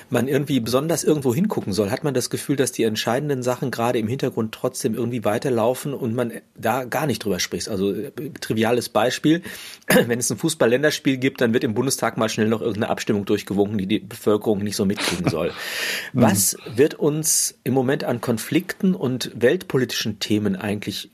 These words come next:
Speaker 1: im Moment nicht so ganz gezeigt und worauf sollten wir achten? Ich weiß, dass du eine sehr globale Perspektive hast.
Speaker 2: Mhm. Äh,
Speaker 1: Was
Speaker 2: es
Speaker 1: ist mit
Speaker 2: gibt ein
Speaker 1: China? Was ist mit Russland? Was ist,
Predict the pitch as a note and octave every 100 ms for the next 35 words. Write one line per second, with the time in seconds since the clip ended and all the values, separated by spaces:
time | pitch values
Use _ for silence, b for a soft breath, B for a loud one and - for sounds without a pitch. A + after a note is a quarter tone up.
0 | - A2 G#2+ G2+ A#2 A2 C#3 - C3+ B2
1 | C#3+ - - - - G#2 C#3+ B2 A2+ B2+
2 | C3+ C3 B2+ B2 F#2 - G2 - C3 -
3 | A#2+ - A#2 A2 G#2 C3 A2 A2 F#2 F2+
4 | F2+ F#2+ F#2 - - F2 D#2+ E2 E2 -
5 | A#2 G2 B B B _ - _ _ -
6 | - - - B2 C3 B2+ - D3 - A#2
7 | D#3 F3 D#3+ C3+ - C#3+ C3 - C3 -
8 | - D#3 D#3 D3+ A#2 - A2+ -